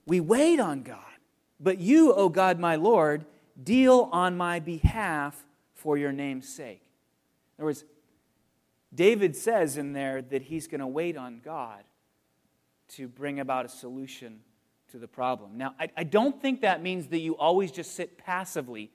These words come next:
in the midst of injustice. I, I don't think that's what that means.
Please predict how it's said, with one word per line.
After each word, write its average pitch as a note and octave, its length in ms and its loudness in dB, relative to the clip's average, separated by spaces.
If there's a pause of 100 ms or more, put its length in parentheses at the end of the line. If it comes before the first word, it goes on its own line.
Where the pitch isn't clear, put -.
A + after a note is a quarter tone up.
(320)
in C#3 100 -10
the C3+ 60 -6
midst C#3+ 240 -6
of C3 80 -12
injustice. B2+ 720 -10 (720)
I, D#3+ 140 -8
I F3 100 -2
don't G#3 100 -2
think A3 140 -6
that's F#3+ 220 -4
what F3 100 -16
that C3+ 220 -4
means. C#3+ 420 -12